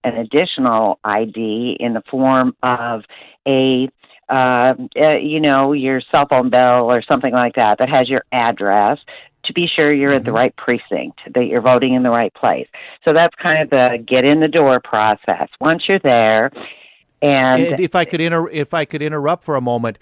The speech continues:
Speaker 2: while you're on the topic, if people don't know their precinct or their location, where do they find that out?
Speaker 1: It's on the R P I website, the Republican Party of Iowa website.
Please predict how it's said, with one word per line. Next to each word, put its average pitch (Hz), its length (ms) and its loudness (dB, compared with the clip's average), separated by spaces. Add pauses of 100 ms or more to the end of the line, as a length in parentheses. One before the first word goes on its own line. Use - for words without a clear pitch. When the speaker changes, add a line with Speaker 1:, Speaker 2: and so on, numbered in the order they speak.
(140)
Speaker 2:
while 127 240 -2
you're 139 220 -4
on 139 160 -2
the 131 80 -6
topic, 135 500 -8
if 147 220 -10
people 185 320 -6
don't 139 260 -2
know 160 240 -2
their 131 180 -4
precinct 113 600 -12
or 120 180 -8
their 117 220 -6
location, 113 840 -8
where 139 200 -4
do 139 80 -6
they 123 120 -6
find 110 300 -8
that 120 180 -4
out? 80 280 -12 (1000)
Speaker 1:
It's 156 180 0
on 131 160 2
the 131 120 2
R 123 180 2
P 156 220 0
I 135 180 4
website, 113 720 0
the 110 80 -4
Republican 139 640 0
Party 131 380 0
of 135 100 0
Iowa 113 480 2
website. 113 920 0